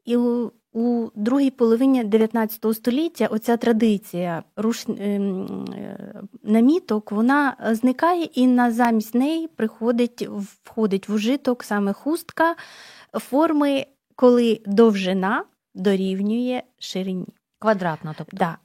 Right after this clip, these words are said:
Speaker 1: А моду ввів, е, м, французький король Людовік, який од-, тому, який дивився на своїх придворних,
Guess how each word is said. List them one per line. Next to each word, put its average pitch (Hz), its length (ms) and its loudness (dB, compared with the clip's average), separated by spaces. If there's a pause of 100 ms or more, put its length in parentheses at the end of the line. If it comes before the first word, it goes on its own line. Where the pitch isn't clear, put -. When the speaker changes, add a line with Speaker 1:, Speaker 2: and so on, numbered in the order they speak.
(120)
Speaker 1:
А 214 140 0
моду 285 500 2
ввів, 190 500 -4 (100)
е, 196 340 -4 (480)
м, 196 300 -4
французький 233 500 0
король 202 400 -2 (120)
Людовік, 196 680 -2
який 233 400 2
од-, 202 540 -2
тому, 180 380 -2
який 240 280 2
дивився 233 400 4
на 220 120 2
своїх 220 280 0
придворних, 196 840 -2